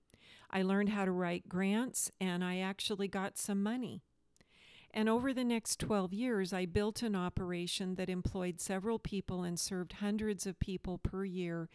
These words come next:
in two counties. I had a dream, and I stubbornly pursued it. I had naysayers.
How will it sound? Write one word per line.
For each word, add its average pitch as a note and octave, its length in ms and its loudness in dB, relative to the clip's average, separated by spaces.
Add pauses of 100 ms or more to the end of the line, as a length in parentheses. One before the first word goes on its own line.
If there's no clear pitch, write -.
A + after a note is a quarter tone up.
(320)
in F#3 180 0
two F#3+ 240 0
counties. E3 680 -4 (540)
I G3 100 0
had G#3 300 0
a B3 100 2
dream, G#3 640 0 (420)
and G3 160 -2
I G3+ 260 0
stubbornly G3+ 840 0
pursued G3 600 -2
it. D#3+ 280 -6
I G3+ 240 -2
had A3+ 280 -2
naysayers. E3+ 920 -4